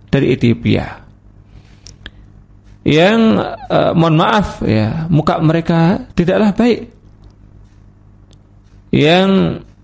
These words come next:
hidung mereka kecil, laksana buah anggur. Fa innahu man ya'is minkum fasayara ikhtilafan katsira. Maka sungguhnya siapapun di antara kalian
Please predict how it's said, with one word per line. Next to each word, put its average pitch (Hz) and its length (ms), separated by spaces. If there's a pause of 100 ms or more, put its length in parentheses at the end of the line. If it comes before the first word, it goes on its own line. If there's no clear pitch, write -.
hidung 190 400
mereka 196 320
kecil, 185 640 (2000)
laksana 156 800 (240)
buah 165 240
anggur. 156 560 (2500)
Fa 175 160
innahu 247 320
man 185 160
ya'is 175 400
minkum 196 480
fasayara 165 480
ikhtilafan 139 640
katsira. 113 400
Maka 147 240
sungguhnya 143 560 (800)
siapapun 156 720
di 151 80
antara 131 240
kalian 127 640